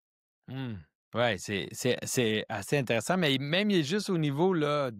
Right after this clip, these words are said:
vraiment simple, c'est-à-dire un projet de société qui mène à un déclin radical démographique est clairement, euh, malade.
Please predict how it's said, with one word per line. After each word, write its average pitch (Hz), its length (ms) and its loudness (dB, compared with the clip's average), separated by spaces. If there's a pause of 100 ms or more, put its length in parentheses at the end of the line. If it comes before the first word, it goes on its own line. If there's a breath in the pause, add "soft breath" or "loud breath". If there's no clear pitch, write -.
(1500 soft breath)
vraiment 165 480 4
simple, 196 400 0
c'est-à-dire 147 580 2
un 143 80 2
projet 139 420 2
de 147 120 0
société 143 800 -2
qui 127 160 -2
mène 135 680 2 (320)
à 110 420 0
un 110 100 -4
déclin 120 600 0
radical 117 580 2
démographique 117 680 0 (240)
est 117 180 -4
clairement, 127 760 0
euh, 95 280 -2
malade. 110 640 -2